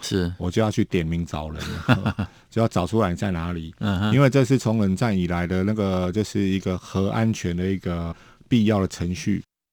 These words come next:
Speaker 2: 我们看很多电影，就是在北冰洋那个美国的潜舰去追俄国的潜舰，
Speaker 1: 俄国，对，
Speaker 2: 哦，
Speaker 1: 没错。
Speaker 2: 永远在，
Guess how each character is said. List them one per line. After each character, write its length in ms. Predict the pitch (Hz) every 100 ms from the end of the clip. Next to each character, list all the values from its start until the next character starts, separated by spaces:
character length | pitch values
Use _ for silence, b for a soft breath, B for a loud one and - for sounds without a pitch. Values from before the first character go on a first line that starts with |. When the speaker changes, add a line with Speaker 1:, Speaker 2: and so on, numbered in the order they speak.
| _
Speaker 2:
我 100 | 95
们 80 | 98
看 200 | - 131
很 120 | 98
多 140 | 113 113
电 220 | 123 101
影， 80 | 95
就 80 |
是 180 | 104 113
在 160 | 107 107
北 240 | - 87
冰 240 | - 107 113
洋 240 | 90 90
那 80 | 101
个 320 | 98 92 - -
美 200 | 101 92
国 180 | 85 98
的 60 | 98
潜 240 | - 90
舰 160 | 113 98
去 120 | 110
追 500 | - 113 107 107 107 b b b b
俄 180 | 131 101
国 160 | 95
的 80 | 95
潜 120 | 101 85 82
舰， 160 | 117 92
Speaker 1:
俄 40 |
国， 20 |
对， 160 | 85 87
Speaker 2:
哦， 80 | 92
Speaker 1:
没 100 | 82
错。 80 | 104
Speaker 2:
永 140 | 120
远 100 | 95
在， 220 | 110 104